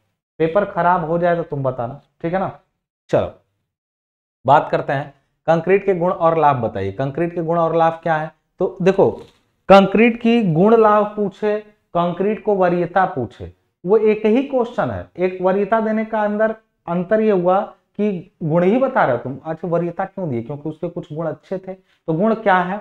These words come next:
उनके बारे में? यह संक्षारण, दीमक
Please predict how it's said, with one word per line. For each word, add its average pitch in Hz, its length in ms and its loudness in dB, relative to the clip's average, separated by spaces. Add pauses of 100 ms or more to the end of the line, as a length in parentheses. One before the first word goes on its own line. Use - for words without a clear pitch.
उनके 151 220 -2
बारे 98 220 -2
में? 87 140 -12 (360)
यह 165 140 4
संक्षारण, 180 800 -2
दीमक 165 640 -4